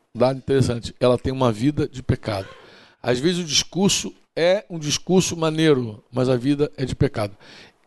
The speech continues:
Quem eu encontro assim em geral? Pessoas semeando doutrinas vãs no meio da igreja, em geral, tem vida de pecado. Principalmente o pessoal que dá ênfase demasiada na graça.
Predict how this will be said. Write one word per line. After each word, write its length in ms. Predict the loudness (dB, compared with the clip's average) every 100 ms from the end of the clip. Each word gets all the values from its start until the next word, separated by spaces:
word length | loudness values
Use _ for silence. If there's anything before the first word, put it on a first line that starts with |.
| _
Quem 200 | 0 2
eu 140 | 2 2
encontro 480 | 0 0 0 2 2
assim 360 | 2 0 0 -2
em 80 |
geral? 380 | 0 2 2 -2 -10 _ -20 _ -2
Pessoas 1000 | 4 4 2 -2 2 2 2 0 -4 -10 _ _ _ _ _ _ _
semeando 800 | -4 0 0 0 2 2 0 0
doutrinas 840 | 0 0 -2 0 2 2 0 -4 -16 _
vãs 480 | -8 0 2 2 0
no 100 | -2
meio 180 | 0 4
da 100 | 4
igreja, 360 | 4 0 -2 -6
em 120 | -4
geral, 420 | 0 2 2 0
tem 180 | -2 -2
vida 200 | 0 -2
de 100 | -2
pecado. 560 | -4 -4 -10 -14 -18 _ _ _ _ _ -4
Principalmente 840 | -2 0 2 2 2 0 0 -4
o 60 | -2
pessoal 460 | -2 0 2 2 0
que 80 | 0
dá 200 | -2 -2 _
ênfase 580 | -2 0 0 0 0 -6 -12 -8
demasiada 880 | -2 0 2 2 2 0 0 -4
na 200 | -2 -2
graça. 500 | 0 0 -2 -4 -6